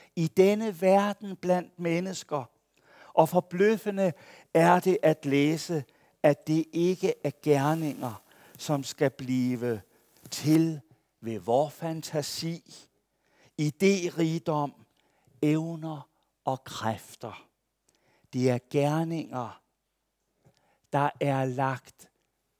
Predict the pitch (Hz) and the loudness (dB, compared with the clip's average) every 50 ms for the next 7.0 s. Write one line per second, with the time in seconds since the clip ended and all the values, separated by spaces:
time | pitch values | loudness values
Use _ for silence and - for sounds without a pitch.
0 | _ _ - - - 135 131 127 123 120 120 110 _ _ _ _ _ - 90 85 | _ _ -14 -8 -6 -4 -2 -2 -2 -4 -6 -8 _ _ _ _ _ -16 -14 -14
1 | 87 85 87 107 127 135 147 160 165 - - 175 151 123 _ _ _ _ _ _ | -14 -12 -12 -10 -8 -6 -4 -6 -6 -8 -12 -14 -14 -14 _ _ _ _ _ _
2 | _ _ _ _ _ _ _ - - 120 120 120 120 120 104 - - 92 92 - | _ _ _ _ _ _ _ -18 -10 -8 -8 -6 -6 -8 -10 -10 -16 -18 -18 -20
3 | - - - - - - - - _ _ _ _ _ _ _ _ _ _ _ _ | -20 -20 -20 -20 -20 -20 -20 -20 _ _ _ _ _ _ _ _ _ _ _ _
4 | _ _ _ _ _ _ _ _ _ _ _ _ _ _ _ _ _ _ _ _ | _ _ _ _ _ _ _ _ _ _ _ _ _ _ _ _ _ _ _ _
5 | _ _ _ _ _ _ _ 147 143 - - 156 139 _ _ _ _ - 202 214 | _ _ _ _ _ _ _ 0 0 2 -2 -8 -10 _ _ _ _ -4 -4 -2
6 | 214 202 202 196 190 170 _ _ _ _ _ _ _ _ 185 190 196 196 196 | -2 -4 -6 -10 -14 -16 _ _ _ _ _ _ _ _ 0 2 2 2 0